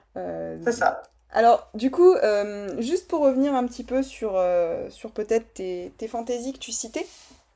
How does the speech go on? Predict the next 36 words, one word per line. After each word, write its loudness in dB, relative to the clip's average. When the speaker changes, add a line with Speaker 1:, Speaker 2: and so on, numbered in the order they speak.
Speaker 2:
Mm. -2
Speaker 1:
euh, 2
il 0
me 0
semble -2
que, -4
tu -10
me -10
détromperas -4
si -12
je -12
me -8
trompe, -2
euh, -2
L'Espoir 0
élémentaire, 4
c'est -4
lui -2
qui -6
a 0
été -2
sélectionné -4
pour -6
le -2
concours -8
Sherbrooke, -8
non ? -10
Ou -6
je -8
me -4
trompe ? -12
Speaker 2:
Oui, 0
c'est 0
vrai, 4
mais, 2
t-, -6